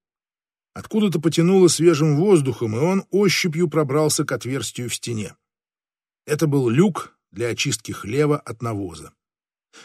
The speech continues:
Фредерик просунул голову наружу через люк и ничего не увидел, как и следовало ожидать, после чего сел на землю у стены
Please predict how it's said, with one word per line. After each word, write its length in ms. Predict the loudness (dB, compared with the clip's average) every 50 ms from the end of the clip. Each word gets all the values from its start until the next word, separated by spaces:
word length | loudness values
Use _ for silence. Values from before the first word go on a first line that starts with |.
| _ _
Фредерик 400 | _ -4 -2 -2 -2 -2 -2 -2
просунул 480 | 0 0 0 2 2 2 4 4 4 4
голову 440 | 4 4 6 6 8 8 8 6 6
наружу 400 | 6 4 4 4 4 2 2 0
через 340 | 0 -2 0 0 -2 -2
люк 300 | -4 -6 -8 -10 -14 -20 _ _ _ _ _ _ _ _ _ _
и 140 | -10 -8
ничего 480 | -2 0 0 2 2 0 0 0 -2 -2
не 80 | -4 -4
увидел, 380 | -6 -8 -10 -14 -16 -18 -20 _ _ _ _ _ _ _ _ _ _ _ -14
как 160 | -10 -6 -4
и 40 | -2
следовало 360 | 0 0 0 0 0 0 0
ожидать, 380 | 0 -2 -2 -4 -4 -8 -12 -16 _ _ _ _ _ _ _ -20 -20 -12 -2
после 220 | 0 0 2 2 2
чего 180 | 4 4 4
сел 220 | 4 6 4 4 4
на 120 | 2 0
землю 340 | 0 2 2 2 2 2 0
у 100 | 0 -4
стены 440 | -6 -6 -2 0 2 2 2 0